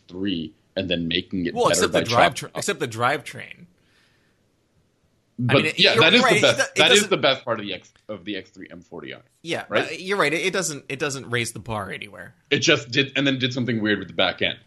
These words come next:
Speaker 2: Yeah, yeah, pretty much. <laughs>
Speaker 1: Because the six Series G T took, like, the best parts of the seven Series and,
Speaker 2: And, and
Speaker 1: like,
Speaker 2: that made everything weird.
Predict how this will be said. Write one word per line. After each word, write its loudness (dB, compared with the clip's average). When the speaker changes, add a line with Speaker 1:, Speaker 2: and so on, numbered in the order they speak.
Speaker 2:
Yeah, 0
yeah, -6
pretty -8
much. -10
<laughs> -20
Speaker 1:
Because 4
the -2
six -6
Series 0
G 0
T -6
took, -4
like, 0
the -6
best 0
parts 2
of -10
the -4
seven 0
Series -4
and, 4
Speaker 2:
And, 2
and -2
Speaker 1:
like, 6
Speaker 2:
that -4
made 4
everything 2
weird. 0